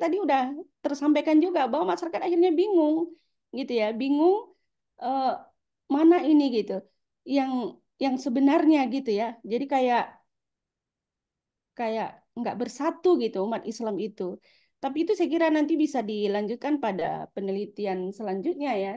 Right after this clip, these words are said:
Cuman sebagai temuan-temuan yang mungkin, eh, peneliti dapatkan ketika menggali data di lapangan, menarik juga bila bisa diselipkan dampak-dampaknya itu tadi kayaknya.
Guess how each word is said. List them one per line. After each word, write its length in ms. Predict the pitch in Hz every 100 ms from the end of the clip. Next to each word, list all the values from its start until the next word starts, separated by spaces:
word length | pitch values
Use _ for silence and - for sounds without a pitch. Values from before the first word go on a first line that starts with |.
| -
Cuman 320 | - 254 254 349
sebagai 800 | 285 247 233 220 208 214 214 _ _ _ _ _ _
temuan-temuan 880 | 277 294 349 381 349 320 330 294 262
yang 240 | 269 254
mungkin, 720 | 254 339 349 302 226 214 185 -
eh, 200 | - 196 190
peneliti 640 | 233 226 226 214 208 202
dapatkan 720 | 185 185 277 330 269 208 185 165 _ _ -
ketika 320 | - 233 226
menggali 560 | 214 214 220 220 220
data 240 | 202 190 196
di 160 | 190
lapangan, 480 | 185 180 185 196 339 427 - _ _ _ _ -
menarik 400 | 262 240 247 226
juga 320 | 220 320 294
bila 240 | 269 294
bisa 320 | 302 285 320
diselipkan 800 | 269 262 233 - 269 330 277 247
dampak-dampaknya 880 | 220 220 220 185 202 220 214 - 220
itu 40 | 233
tadi 320 | 269 262 214
kayaknya. 400 | 214 196 175 220